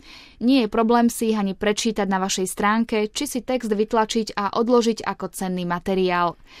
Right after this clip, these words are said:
Je to predsa najaktuálnejšie dianie v cirkvi a čerpať priamo z najčistejšieho zdroja sa vždy oplatí. Škoda len, že mnohí nemajú dosť odvahy, aby sa so svojimi pocitmi podelili s ostatnými.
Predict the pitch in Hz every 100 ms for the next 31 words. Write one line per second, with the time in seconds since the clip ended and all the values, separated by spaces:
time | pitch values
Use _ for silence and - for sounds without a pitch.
0 | - - - 254 254 262 262 214 202 220
1 | - 254 226 233 233 - 202 185 208 208
2 | 190 - - 226 226 233 240 - 202 202
3 | 254 269 220 - - 226 233 214 202 214
4 | 240 277 - 226 214 220 196 190 190 208
5 | 202 202 190 185 175 180 175 - 180 -
6 | 185 170 - - - - - - - 277
7 | 277 277 277 277 226 208 226 269 262 233
8 | 233 233 220 214 - - 214 226 214 214
9 | 202 208 196 185 214 - 262 247 240 233
10 | 233 240 226 220 214 202 196 190 190 196
11 | - 208 - 190 185 180 -